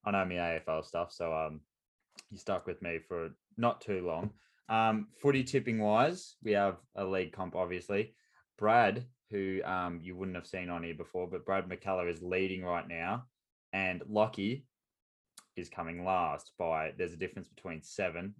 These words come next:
I'm coming second. I'll probably, I'll, next week, I'll just show a screenshot of what's going on. Um, anyway, we'll get back to last week. What impressed me, obviously, have to go with Richmond beating the Bulldogs. I was with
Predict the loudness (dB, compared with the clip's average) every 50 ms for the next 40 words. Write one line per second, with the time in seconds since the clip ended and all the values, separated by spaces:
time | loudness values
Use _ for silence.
0 | _ -12 -10 -4 -2 0 0 0 0 -4 -2 0 0 0 0 0 -2 -2 -2 -4
1 | -6 _ _ _ _ _ _ _ _ _ _ 0 0 0 0 0 -4 -10 _ _
2 | _ _ -4 -2 0 2 0 0 0 -4 -6 -2 0 0 2 0 -2 -4 -6 -2
3 | -2 -2 -2 0 0 0 0 2 2 2 2 2 2 0 -2 -4 _ _ _ _
4 | _ _ -8 -8 -8 -6 -4 -2 -2 -2 -4 -6 -10 -12 _ -8 -8 -8 -8 -10
5 | -10 -8 -8 -8 -8 -10 -12 -10 -8 -6 -6 -6 -6 -8 -10 -10 -10 -8 -10 -12
6 | -14 _ _ _ _ _ _ _ _ 0 2 4 6 4 4 2 -2 -4 -10 _
7 | -2 0 2 4 6 6 6 6 6 4 2 2 2 2 0 2 -2 -6 -2 2
8 | 2 4 4 4 2 0 -2 -2 0 2 2 0 0 -4 _ _ _ _ _ _
9 | _ _ _ _ _ _ _ _ _ _ -20 -20 _ _ _ 0 6 6 6 6
10 | 6 2 -14 -20 _ _ -6 -6 -4 0 2 2 2 0 -2 -2 -2 -2 -2 0
11 | 0 0 2 2 0 0 0 -2 -2 -2 -2 -4 -4 -6 -6 -6 -4 -2 -2 -2
12 | -2 -4 _ -4 -4 -4 -4 -6 -10 -10 -10 -10 -10 -14 _ _ _ _ _ _
13 | _ _ _ _ _ 2 2 2 0 -2 -4 -6 -8 -8 -4 -2 -2 0 2 2
14 | 2 2 2 0 -2 0 0 0 0 -2 -4 -4 -4